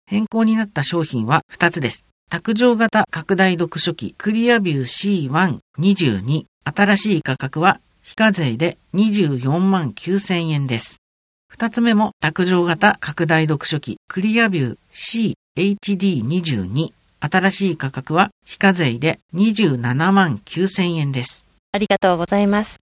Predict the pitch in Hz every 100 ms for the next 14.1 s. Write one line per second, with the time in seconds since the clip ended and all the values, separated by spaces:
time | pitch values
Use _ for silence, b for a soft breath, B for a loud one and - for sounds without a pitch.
0 | - 240 294 392 302 - 311 285 294 240
1 | 208 208 208 208 214 208 - 233 202 175
2 | 156 - 220 226 240 - 226 254 277 -
3 | 190 165 170 - 190 240 - - _ _
4 | _ - 226 - _ - 285 - 202 151
5 | 135 143 143 143 139 - 139 - 131 -
6 | _ 131 147 170 214 - - - 196 202
7 | 208 - 202 190 185 170 - - - -
8 | 143 185 190 190 175 175 151 117 101 -
9 | 143 220 214 139 - - 190 202 208 202
10 | 202 185 226 - 143 135 120 113 110 104
11 | 101 98 - - _ _ 190 196 226 202
12 | 147 - - 190 _ 143 - 190 - -
13 | 185 202 208 202 180 233 294 277 139 147
14 | 135